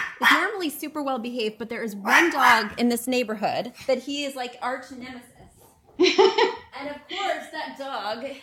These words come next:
Speaker 1: is out taking a walk right now. So excuse me, but yeah, so the focus on education. So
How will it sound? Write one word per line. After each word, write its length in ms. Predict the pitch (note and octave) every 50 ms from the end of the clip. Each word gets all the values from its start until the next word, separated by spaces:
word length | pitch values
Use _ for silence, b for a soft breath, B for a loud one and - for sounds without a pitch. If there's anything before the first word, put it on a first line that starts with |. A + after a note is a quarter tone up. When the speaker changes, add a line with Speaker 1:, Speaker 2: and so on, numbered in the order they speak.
| - C4+ -
Speaker 1:
is 220 | - A#3 A3+ A#3 - -
out 260 | A#3 A#3+ B3+ C4+ C4+
taking 320 | - B3 C4 B3+ - A#3+ A#3
a 20 |
walk 240 | G#3+ G3 G3 G3+ -
right 160 | A#3+ B3 C4+ C#4
now. 300 | F#4 A4+ D#4 G3 D#3+ -
So 220 | - - C#4+ C4
excuse 400 | B3+ C#4 C4 - - E4 F#4 E4+
me, 120 | D4+ C#4+ B3+
but 240 | A3 C4+ A#3+ C4 D4
yeah, 240 | F4+ G4 E4+ B3+
so 120 | A#3+ - C#4+ B3
the 80 | C4+
focus 360 | C4 - D#4 C#4+ C#4+ F4 D#4+
on 140 | - D4 C#4
education. 640 | - B3+ B3 G#3 A#3+ A#3+ - B3+ A#3+ A#3+ - C4 B3+
So 220 | - D#4 C#4 C4+